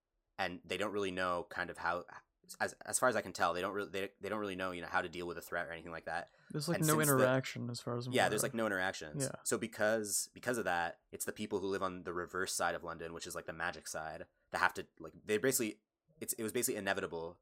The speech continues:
Speaker 1: for them to have to take care of, of these dragons that are attacking and stuff like that.
Speaker 2: Mm-hmm.
Speaker 1: And I don't know, what did you think so far, Corbett? 'Cause I know you saw the first episode as well.
Speaker 2: Well,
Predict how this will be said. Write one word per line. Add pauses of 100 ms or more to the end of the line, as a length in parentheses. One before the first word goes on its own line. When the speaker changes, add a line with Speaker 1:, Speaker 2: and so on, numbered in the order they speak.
Speaker 1:
for
them
to
have
to
take
care
of,
of
these
dragons
that
are
attacking
and
stuff
like
that. (160)
Speaker 2:
Mm-hmm.
Speaker 1:
And (500)
I
don't
know,
what
did
you
think
so
far,
Corbett?
'Cause
I
know
you
saw
the
first
episode
as
well. (1160)
Speaker 2:
Well,